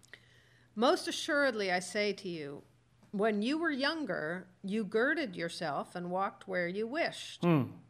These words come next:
Speaker 1: But when you are old, you will stretch out your hands, and another will gird you and carry you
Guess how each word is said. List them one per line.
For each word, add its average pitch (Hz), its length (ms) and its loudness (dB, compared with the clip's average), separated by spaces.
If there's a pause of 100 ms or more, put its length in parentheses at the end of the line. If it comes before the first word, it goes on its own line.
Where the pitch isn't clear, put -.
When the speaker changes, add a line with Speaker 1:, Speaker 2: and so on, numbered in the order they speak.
(680)
Speaker 1:
But 202 200 4
when 254 160 4
you 233 120 4
are 202 120 4
old, 175 720 2 (100)
you 202 220 -2
will 185 120 0
stretch - 560 -2
out 262 200 0
your 277 160 -4
hands, 165 800 -6
and 180 160 -2
another 208 500 0
will 160 220 -4
gird 147 400 -8
you 135 260 -12 (380)
and 170 180 -6
carry 226 480 0
you 143 400 -10